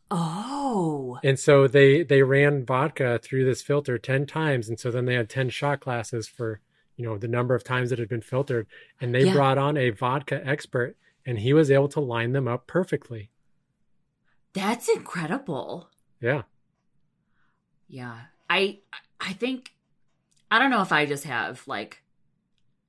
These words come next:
Speaker 1: bum taste buds or
Speaker 2: <laughs>
Speaker 1: what it is. I mean, I, I feel like I can taste specific things, right? Like,
Speaker 2: Mm-hmm,
Speaker 1: I'm to-,
Speaker 2: mm-hmm.
Speaker 1: like, I'm not totally inept,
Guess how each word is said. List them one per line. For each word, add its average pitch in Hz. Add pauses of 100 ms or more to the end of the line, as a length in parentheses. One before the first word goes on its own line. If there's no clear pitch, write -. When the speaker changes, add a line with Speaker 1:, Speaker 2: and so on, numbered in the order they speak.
(260)
Speaker 1:
bum 160
taste 165
buds 180 (120)
or 143 (260)
Speaker 2:
<laughs> 147
Speaker 1:
what 151
it 147
is. 131 (640)
I 349
mean, 392 (220)
I, 320 (160)
I 311
feel 359
like 440
I 339
can 277
taste 208 (480)
specific 208
things, 143
right? 190
Like, 185
Speaker 2:
Mm-hmm, 196
Speaker 1:
I'm 190
to-, 214
Speaker 2:
mm-hmm. 127
Speaker 1:
like, 220
I'm 226
not 240
totally 196 (1080)
inept, 160